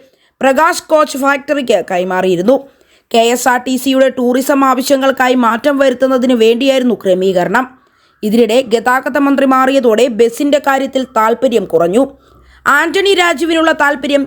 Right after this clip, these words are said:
ഗണേശിന് ബസിൽ ഉണ്ടായില്ല. ഇതോടെ നിർമ്മാണ പുരോഗതി വിലയിരുത്താൻ കെ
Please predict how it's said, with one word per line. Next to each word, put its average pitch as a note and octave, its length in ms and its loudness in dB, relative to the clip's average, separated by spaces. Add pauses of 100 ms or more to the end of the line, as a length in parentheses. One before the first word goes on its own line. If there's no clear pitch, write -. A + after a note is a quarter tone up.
ഗണേശിന് C4 460 0
ബസിൽ A3+ 420 0
ഉണ്ടായില്ല. F3+ 480 -2 (560)
ഇതോടെ A#3+ 340 2
നിർമ്മാണ A#3 520 0
പുരോഗതി C4 460 0
വിലയിരുത്താൻ B3 580 0 (400)
കെ D4 120 4